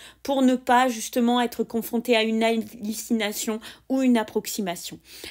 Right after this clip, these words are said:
Ajoute ta personnalité, fais preuve d'esprit critique. Chat G P T peut t'aider, mais il ne te remplacera jamais un cerveau humain. Attention,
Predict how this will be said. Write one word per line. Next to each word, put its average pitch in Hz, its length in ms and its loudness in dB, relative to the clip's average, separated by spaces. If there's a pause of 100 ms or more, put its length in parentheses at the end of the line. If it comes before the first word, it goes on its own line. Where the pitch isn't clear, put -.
(140)
Ajoute 247 540 6
ta 233 120 0
personnalité, 240 1040 0
fais 254 220 -2
preuve 262 340 2
d'esprit 247 440 -2
critique. - 500 -10 (320)
Chat 302 220 2
G 311 120 2
P 269 160 -2
T 277 140 0
peut 226 180 -2
t'aider, 247 460 0
mais 254 140 0
il 196 100 -2
ne 202 100 -4
te 233 140 -6
remplacera 226 640 -6
jamais 214 480 -2 (260)
un 220 140 -2
cerveau 196 460 -6 (120)
humain. 196 300 -4 (420)
Attention, 254 680 0